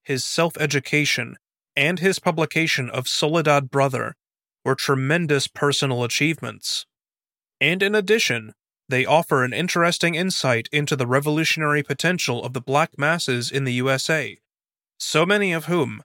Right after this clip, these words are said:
have been reduced to the status of lumpen. Under capitalism, the worker is exploited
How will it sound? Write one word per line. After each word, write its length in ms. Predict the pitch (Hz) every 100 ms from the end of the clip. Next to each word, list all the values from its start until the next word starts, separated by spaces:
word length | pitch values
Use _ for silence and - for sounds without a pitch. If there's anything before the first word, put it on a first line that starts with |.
| _ -
have 180 | 139 131
been 220 | 135 135
reduced 600 | 131 127 165 147 120 - -
to 100 | -
the 100 | 131
status 520 | - - 165 170 170 -
of 140 | 147
lumpen. 500 | 131 131 135 113 120 117 _ _ _ _ _ _ _ _ _ _ _ _ _ _ _ _ _ _ -
Under 280 | 151 196 214
capitalism, 800 | 196 190 143 120 120 127 123 131 _ _ -
the 120 | 135
worker 500 | 143 202 - 190 180
is 280 | 143 135 -
exploited 800 | 143 - - - 165 156 110 -